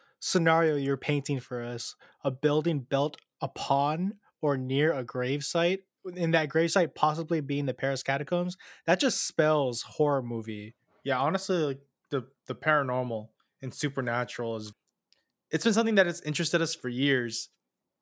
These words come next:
Speaker 2: And despite it being a very terrifying, unknown thing, it's just something that fascinates us. And we've always wanted to learn more. We've watched, like, a whole bunch of ghost T V shows. I know in San Diego, last time we were there, there's a, a haunted house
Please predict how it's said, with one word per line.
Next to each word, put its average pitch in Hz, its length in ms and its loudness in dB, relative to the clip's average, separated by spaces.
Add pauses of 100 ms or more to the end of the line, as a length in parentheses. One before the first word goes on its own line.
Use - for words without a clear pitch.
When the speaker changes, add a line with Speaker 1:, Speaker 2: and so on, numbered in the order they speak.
(460)
Speaker 2:
And 151 280 2
despite 165 360 4
it 160 140 -2
being 151 220 0
a - 20 2
very 139 240 2
terrifying, 135 560 2
unknown 127 360 -2
thing, 127 240 -4
it's 123 140 -4
just 131 140 -4
something 127 280 -4
that 120 200 0
fascinates 117 560 0
us. 120 240 -2 (260)
And 123 80 0
we've 131 140 2
always 147 220 4
wanted 139 220 -2
to 135 60 -2
learn 131 220 0
more. 123 180 0
We've 123 160 -2
watched, 139 300 2
like, 123 140 -2
a 120 80 -6
whole 143 140 0
bunch 139 180 0
of 127 80 -2
ghost 123 320 0
T 123 120 -6
V 113 140 -8
shows. 120 380 -6 (300)
I 147 120 8
know 208 140 4
in 214 80 0
San 185 280 2
Diego, 151 360 4
last 135 260 2
time 143 160 2
we 139 120 2
were 123 160 0
there, 135 560 2 (300)
there's 143 280 4
a, 127 520 0 (120)
a 131 60 0
haunted 151 360 2
house 135 640 0